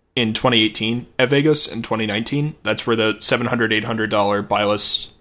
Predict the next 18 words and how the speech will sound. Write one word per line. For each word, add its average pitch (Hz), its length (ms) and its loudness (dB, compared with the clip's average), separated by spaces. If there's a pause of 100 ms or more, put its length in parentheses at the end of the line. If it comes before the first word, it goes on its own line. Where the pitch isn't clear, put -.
(460)
uh, 101 400 4
went 117 320 2
because, 110 300 -2
like, 95 340 -4
duels 113 240 0
were 107 80 2
a 104 60 2
thousand 107 360 0
dollars 104 280 2
in 104 80 -4
Japan 104 340 -4
for 107 100 -4
an 104 80 -2
underground 117 360 0
C. 156 320 -2 (380)
But 107 380 4 (280)
globally, 123 760 4
like, 98 220 -4